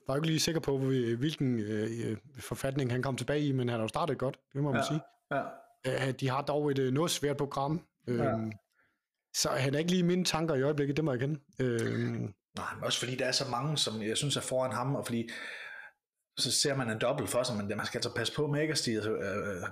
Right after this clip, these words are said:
Speaker 2: blinde på de dobbler der. Det er Liverpool hjemme, og det er City ude. Det er trods alt ret svært, ikke?
Speaker 1: Jo.
Speaker 2: Øh, så hedder det West Ham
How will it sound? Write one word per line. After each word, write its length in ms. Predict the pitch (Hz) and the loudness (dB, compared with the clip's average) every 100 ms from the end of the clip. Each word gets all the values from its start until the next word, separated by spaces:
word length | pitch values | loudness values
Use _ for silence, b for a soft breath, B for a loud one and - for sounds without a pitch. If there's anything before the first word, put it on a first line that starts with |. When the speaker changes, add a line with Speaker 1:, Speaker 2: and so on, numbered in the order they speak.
| - | -4
Speaker 2:
blinde 200 | 135 139 | -2 0
på 80 | 127 | -2
de 100 | 123 | 0
dobbler 320 | 123 123 104 | 0 0 0
der. 160 | 117 117 | 0 0
Det 80 | 120 | 0
er 40 | |
Liverpool 380 | 135 147 139 117 | 2 0 0 0
hjemme, 200 | 123 135 | 0 0
og 40 | |
det 60 | 107 | 0
er 40 | |
City 280 | - 131 139 | 0 0 0
ude. 240 | 113 127 | 0 0
Det 80 | 127 95 | -2 0
er 160 | 120 | 0
trods 340 | 120 - 117 123 | 0 -2 -2 0
alt 280 | 123 120 | -2 -2
ret 180 | 113 127 | -4 0
svært, 440 | - - 135 123 139 | 0 2 2 0 -2
ikke? 160 | 139 B B B B B B | -4 B B B B B B
Speaker 1:
Jo. 60 | - | 0
Speaker 2:
Øh, 480 | 104 101 101 101 95 | 0 0 -2 -2 -2
så 120 | 139 | 0
hedder 140 | 117 | 0
det 100 | 113 | 0
West 320 | 107 135 139 - | 0 0 0 -2
Ham 340 | 98 98 | -2 -4